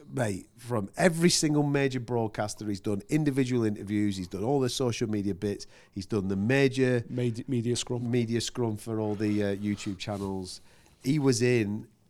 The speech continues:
Speaker 1: when we arrived this morning at the Apex, and he left when we left.
Speaker 2: Yeah.
Speaker 1: That's a good six, seven
Speaker 2: Seven hours, yeah.
Speaker 1: hours
Speaker 2: Easy.
Speaker 1: of pure
Speaker 2: And to be
Speaker 1: interview
Speaker 2: fair,
Speaker 1: after interview.
Speaker 2: he's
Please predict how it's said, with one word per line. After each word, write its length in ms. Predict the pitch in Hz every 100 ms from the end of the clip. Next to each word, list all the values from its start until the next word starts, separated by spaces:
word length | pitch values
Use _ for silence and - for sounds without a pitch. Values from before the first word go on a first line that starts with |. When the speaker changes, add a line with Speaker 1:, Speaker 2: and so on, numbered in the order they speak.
| _ _ -
Speaker 1:
when 260 | 120 113
we 220 | 117 139 160
arrived 460 | 147 135 131 123
this 160 | 123 -
morning 360 | 131 113 107 107
at 100 | 107
the 120 | 101
Apex, 580 | 95 - 92 90 - -
and 120 | 110
he 80 | 98
left 340 | 98 104 101 -
when 200 | 95 92
we 140 | 92
left. 420 | 90 78 - - -
Speaker 2:
Yeah. 180 | 123 110 - -
Speaker 1:
That's 200 | 123 110
a 60 | 113
good 540 | 95 127 113 107 98 - _ _ -
six, 460 | - - 120 -
seven 500 | - - 113 98 101
Speaker 2:
Seven 80 | 95
hours, 220 | 113 117
yeah. 60 | 104
Speaker 1:
hours 480 | 98 95 92 - - -
Speaker 2:
Easy. 260 | 139 117 110
Speaker 1:
of 480 | 104 101 92 - - -
pure 680 | - - 110 104 101 95 95 - - -
Speaker 2:
And 80 | 139
to 60 | 135
be 0 |
Speaker 1:
interview 340 | 120 - 151 170
Speaker 2:
fair, 40 | 175
Speaker 1:
after 240 | 110 101
interview. 380 | 98 82 90 85 -
Speaker 2:
he's 380 | 151 135 123